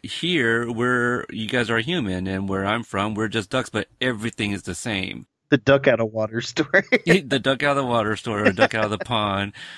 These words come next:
Speaker 1: Um, but what did you think about, like, uh, i-, did anything else st-, stick out? Like, I, I guess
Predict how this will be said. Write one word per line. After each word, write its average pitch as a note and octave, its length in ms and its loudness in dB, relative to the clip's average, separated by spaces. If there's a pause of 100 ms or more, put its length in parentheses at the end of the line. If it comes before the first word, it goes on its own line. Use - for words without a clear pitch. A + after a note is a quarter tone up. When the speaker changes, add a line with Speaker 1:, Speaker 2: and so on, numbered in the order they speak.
(260)
Speaker 1:
Um, G2+ 680 2 (340)
but C3 140 4
what C#3+ 200 2
did F3+ 200 0
you D#3 120 0
think B2+ 440 0
about, G2+ 520 0
like, F#2+ 300 -2
uh, G2 340 2
i-, D#3 280 2
did E3 160 2
anything G3+ 380 -2
else G#2+ 260 0
st-, A#2 280 -4
stick - 280 -6
out? B2 260 2
Like, G#2+ 160 -2
I, A#2+ 200 -2
I B2+ 60 -2
guess D#3 380 -4